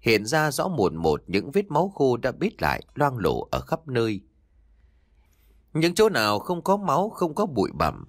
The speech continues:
thì mọc vươn lên chi chít đầy những vệt nấm mốc. Màu trắng ban đầu của tấm nệm cũng được chuyển sang ố vàng bẩn thỉu,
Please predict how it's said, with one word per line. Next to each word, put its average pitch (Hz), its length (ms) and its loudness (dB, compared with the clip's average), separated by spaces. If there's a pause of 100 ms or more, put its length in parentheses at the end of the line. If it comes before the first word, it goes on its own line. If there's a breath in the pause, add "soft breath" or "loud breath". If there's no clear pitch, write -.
(180)
thì 104 120 2
mọc 90 260 0
vươn 143 240 0
lên 131 280 0
chi 127 200 0
chít 185 280 -2
đầy 80 280 0
những 117 220 -6
vệt 76 260 0
nấm 127 240 -6
mốc. 208 140 0 (800)
Màu 113 280 4
trắng 208 260 0
ban 175 220 2
đầu 98 240 4
của 90 200 0
tấm 202 320 -4
nệm 82 260 0
cũng 180 220 -4
được 113 220 -2
chuyển 76 240 0
sang 131 380 -2
ố 156 180 2
vàng 73 340 -2
bẩn 65 200 -2
thỉu, 65 380 -4